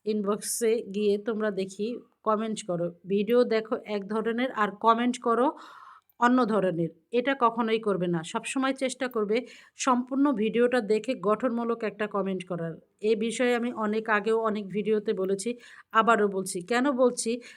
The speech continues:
কারণ ইদানিং দেখছি তোমরা আমার ভিডিওতে একই কাজ করছো। আমার ভিডিও দেখছো,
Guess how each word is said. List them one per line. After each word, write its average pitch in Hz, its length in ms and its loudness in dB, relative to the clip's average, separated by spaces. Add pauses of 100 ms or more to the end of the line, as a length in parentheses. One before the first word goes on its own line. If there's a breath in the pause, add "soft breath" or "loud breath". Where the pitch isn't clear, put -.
(220 loud breath)
কারণ 226 300 4 (100)
ইদানিং 269 400 4
দেখছি 240 320 -2
তোমরা 220 360 -2
আমার 240 320 4
ভিডিওতে 240 600 2
একই 226 280 -2
কাজ 208 280 -2
করছো। 180 440 -6
আমার 240 260 2
ভিডিও 247 400 0
দেখছো, 240 560 0